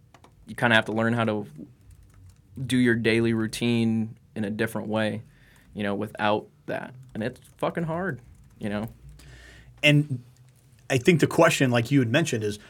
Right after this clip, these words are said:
Speaker 2: "Well, why am I drawn to it then?"
Speaker 1: Yeah.
Speaker 2: You know? And so this was, like, you know, my question to,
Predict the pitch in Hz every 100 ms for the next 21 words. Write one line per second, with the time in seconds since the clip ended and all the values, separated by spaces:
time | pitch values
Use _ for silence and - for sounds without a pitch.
0 | - 123 127 120 120 139 143 131 117 104
1 | 113 135 127 - 82 - 76 82 73 101
2 | 95 - _ _ _ - 127 113 123 117
3 | 135 127 139 156 151 131 120 147 107 104
4 | 117 110 120 110 104 104 98